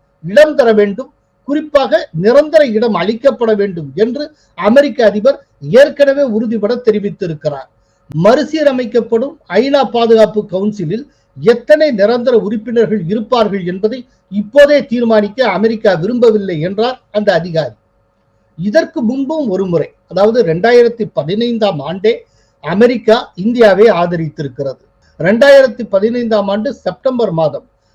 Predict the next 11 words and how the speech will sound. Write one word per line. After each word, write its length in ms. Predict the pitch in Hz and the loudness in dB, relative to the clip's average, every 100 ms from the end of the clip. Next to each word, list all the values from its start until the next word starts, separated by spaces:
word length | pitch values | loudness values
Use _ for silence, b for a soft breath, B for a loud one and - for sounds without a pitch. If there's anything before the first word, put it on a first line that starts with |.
| - | -8
ஐநா 460 | 170 226 269 240 - | 0 2 2 0 -2
பொது 240 | 202 220 | -4 -6
சபையில் 420 | - 196 214 262 _ | -4 -2 -4 -8 _
உரை 260 | 170 202 247 | -2 2 2
நிகழ்த்த 520 | 220 196 165 254 240 | 2 -2 -4 -6 -6
நியூயார்க் 520 | 160 220 262 214 - - | -4 -2 0 0 -2 -8
சென்றிருந்த 460 | 185 196 185 165 143 | -6 -4 -6 -4 -4
மோடி, 360 | 139 196 196 285 _ _ _ - | -4 -4 -6 -10 _ _ _ -4
ஐநா 440 | 202 302 311 240 | 0 2 2 2
பாதுகாப்பு 520 | 214 233 269 247 220 208 | 0 0 2 0 -2 -6
கவுன்சிலில் 500 | 196 185 - 226 269 | -6 -6 -6 -6 -8